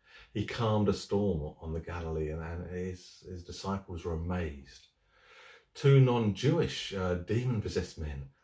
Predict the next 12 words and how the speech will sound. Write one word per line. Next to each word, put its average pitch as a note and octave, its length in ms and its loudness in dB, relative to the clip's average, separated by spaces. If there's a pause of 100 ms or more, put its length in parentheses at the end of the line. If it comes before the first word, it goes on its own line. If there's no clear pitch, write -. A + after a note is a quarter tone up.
(120)
were F2+ 140 0
healed G#2+ 420 6
as D#2 140 -8
Jesus G2+ 480 -2
went F#2 120 -2
out G2 180 -2
of F#2 100 -4
their F#2 160 2
territory A#2 580 -2
for D#2 160 -8
a D2 80 -6
while. C2+ 440 -12